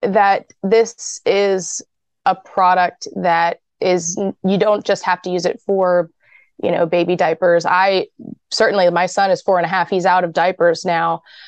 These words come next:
Uh, so you can use it for general trash deodorizing. You can use it to deodorize anything, you know, a, a trash receptacle, garbage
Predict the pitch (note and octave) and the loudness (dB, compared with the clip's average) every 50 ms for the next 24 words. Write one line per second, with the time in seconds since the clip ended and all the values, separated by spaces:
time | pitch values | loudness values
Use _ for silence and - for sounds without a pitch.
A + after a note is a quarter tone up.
0 | - - _ - - - - - - - - G3 F#3 G#3+ C#4 - - A3 F#3 F3+ | -20 -16 _ -4 -4 -2 -2 -4 -4 0 0 2 2 2 0 0 0 0 0 0
1 | E3+ D#3+ F#3+ F3+ - - F3+ D#3+ D#3 F3 F3 F#3 F3+ F3+ F3 - - F3 D3+ D3+ | 0 0 -2 -2 -2 -2 -2 -2 0 -2 -2 0 -2 -2 -4 -4 -4 -4 -4 -4
2 | - - - - E3+ D3+ C#3+ - F2+ - - - - - - - - - _ _ | -4 -8 -6 -4 -2 -2 -2 -2 -2 -2 -4 -4 -4 -4 -4 -6 -8 -12 _ _
3 | - - - - _ _ - - - G3 F3+ - G3 F3+ F#3 F#3+ E3+ F3 F#3 - | -20 -20 -20 -20 _ _ -4 -2 -2 0 0 0 0 0 0 0 0 0 -2 -2
4 | - F#3+ F3 F#3+ F#3+ F#3 F3+ F#3 F3+ F3+ F3 F#3 F#3 G3+ G#3 F#3+ - G#3 G3 G3 | -2 -2 2 2 2 2 2 2 0 0 0 0 0 0 -2 -2 0 0 0 0
5 | G3 - - F#3+ F3 E3+ E3 E3 - - - - F#3+ F#3 F3+ - G3+ F3+ - F#3 | 0 -2 -2 0 0 0 0 -2 -4 -6 -4 -2 -2 -2 -4 -6 -6 -4 -4 -4
6 | F3+ - G3 F3+ - F#3 F#3 F#3 F3+ F3+ F3+ F3+ F3+ F3+ F3+ F3+ E3+ - - - | -2 -2 -2 0 2 2 2 2 2 0 -2 -2 0 0 -2 -2 -4 -6 -12 -16